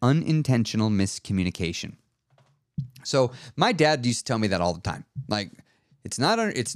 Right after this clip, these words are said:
it's not communicated when you said it. It's communicated when they understand what you're saying. And if they can't repeat it back to you, you didn't explain it right.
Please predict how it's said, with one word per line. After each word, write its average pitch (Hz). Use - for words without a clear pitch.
it's 120
not 247
communicated 226
when 202
you 175
said 190
it. 170
It's 120
communicated 190
when 160
they 143
understand 180
what 165
you're 139
saying. 120
And 110
if 127
they 202
can't 220
repeat 196
it -
back 185
to -
you, 117
you 113
didn't 175
explain 143
it 87
right. 85